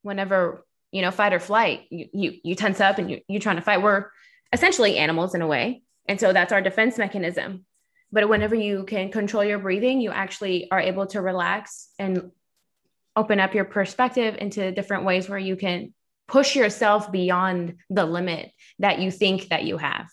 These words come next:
because limitations and fears are just based on thoughts. It's not actually real, right?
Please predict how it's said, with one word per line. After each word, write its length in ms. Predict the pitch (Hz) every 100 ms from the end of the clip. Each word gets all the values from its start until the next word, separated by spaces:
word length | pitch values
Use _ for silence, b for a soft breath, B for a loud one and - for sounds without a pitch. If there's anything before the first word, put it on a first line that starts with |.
| _ b b b
because 220 | 202 190
limitations 640 | 202 214 202 220 214 208 185
and 140 | 170
fears 320 | 214 202 185
are 80 | 180
just 240 | 175 175
based 220 | 185 175 175
on 200 | - -
thoughts. 440 | 180 - - - b b _
It's 120 | -
not 160 | 190 -
actually 400 | 175 175 160 175
real, 460 | 170 202 170 170
right? 400 | 185 165 180 -